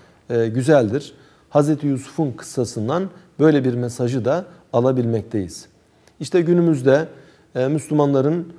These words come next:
hakim olduğu, ağırlıkta olduğu Müslüman ülkeler var. Bir de Avrupa ülkelerinde olduğu gibi azınlıkta oldukları, e, yerler var. Acaba bu azınlıkta bulundukları yerlerde bir takım resmi görevler yapabilirler mi?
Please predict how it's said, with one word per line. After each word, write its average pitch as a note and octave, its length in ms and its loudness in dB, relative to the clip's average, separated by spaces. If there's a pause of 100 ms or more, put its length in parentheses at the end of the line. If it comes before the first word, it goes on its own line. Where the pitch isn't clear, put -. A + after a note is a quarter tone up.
(260)
hakim C#3+ 420 4
olduğu, C3 440 2
ağırlıkta C3+ 520 2
olduğu C3 480 2 (120)
Müslüman C#3+ 380 -2
ülkeler D3 460 4
var. A2 380 -4 (420)
Bir D3 160 2
de C#3 80 2
Avrupa C3+ 380 2
ülkelerinde A#2+ 500 0
olduğu B2 340 2
gibi G#2 240 -2 (560)
azınlıkta D3+ 540 2
oldukları, A2+ 680 2 (640)
e, A2+ 60 2
yerler C3+ 560 6
var. F#2+ 220 -4 (580)
Acaba D#3+ 380 4
bu E3+ 140 0
azınlıkta D3+ 500 0
bulundukları C3+ 540 0
yerlerde A#2+ 680 2 (340)
bir C#3+ 80 -4
takım D3 340 0
resmi C#3 360 0
görevler C3 460 4
yapabilirler C3+ 800 4
mi? B2+ 80 -4